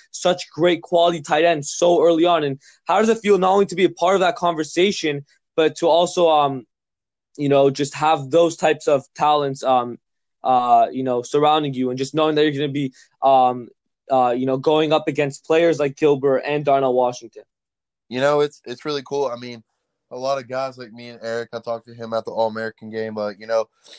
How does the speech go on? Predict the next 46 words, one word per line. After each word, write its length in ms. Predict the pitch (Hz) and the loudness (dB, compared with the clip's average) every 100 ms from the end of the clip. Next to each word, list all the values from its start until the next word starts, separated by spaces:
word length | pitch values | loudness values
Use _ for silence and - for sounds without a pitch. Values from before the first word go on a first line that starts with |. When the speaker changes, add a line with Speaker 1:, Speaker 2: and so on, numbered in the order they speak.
| - | -10
Speaker 2:
it's 160 | 117 - | -10 -2
just, 340 | 131 123 - | -2 -2 0
uh, 360 | 123 120 113 113 _ _ _ _ | 0 2 2 -2 _ _ _ _
for 140 | 123 | -14
guys, 540 | 107 120 127 135 131 123 | -6 -4 -2 -4 -8 -12
like, 220 | 113 110 | -12 -10
I 60 | 113 | -14
mean, 200 | 113 107 | -14 -14
we 160 | 113 | -6
all, 240 | 113 117 110 | -2 -2 -4
every, 260 | 110 110 107 _ _ _ _ | -10 -10 -20 _ _ _ _
even 260 | 127 127 | -16 -16
tight 240 | 110 113 113 | -8 -4 -4
ends, 180 | 117 113 | -8 -8
like, 160 | 104 104 | -8 -8
I 60 | |
mean, 220 | 101 104 | -14 -14
we're, 200 | 98 113 - | -8 -8 -8
a 120 | 107 | -8
lot 200 | 104 107 | -4 -4
of 100 | 120 | -4
us 140 | 113 107 | -10 -18
are 40 | |
built 280 | 87 104 110 | -14 -10 -10
like 200 | 101 - | -10 -14
receivers, 520 | 87 - 107 107 107 - | -20 -20 -14 -12 -14 -8
but, 220 | 95 90 _ _ _ _ _ | -6 -6 _ _ _ _ _
I 60 | 101 | -16
mean, 300 | 104 98 92 | -14 -14 -12
we 140 | 98 | -12
can 160 | 92 101 | -10 -8
make 240 | 101 - | -8 -10
plays 420 | - 107 110 107 101 | -4 0 0 -2 -8
and 120 | 95 | -12
be 160 | 104 | -10
in 80 | 101 - | -10 -10
different 320 | 110 107 104 _ | -8 -8 -12 _
positions 540 | 90 104 104 98 90 | -8 -8 -8 -14 -4
like 220 | 98 98 | -4 -4
a 60 | 92 | -10
tight 320 | - 95 95 | -6 -4 -4
end 160 | 95 95 | -8 -12
can. 200 | 92 90 | -12 -10
So 160 | 98 | -10
it's 120 | 95 | -6
like, 140 | 98 | -6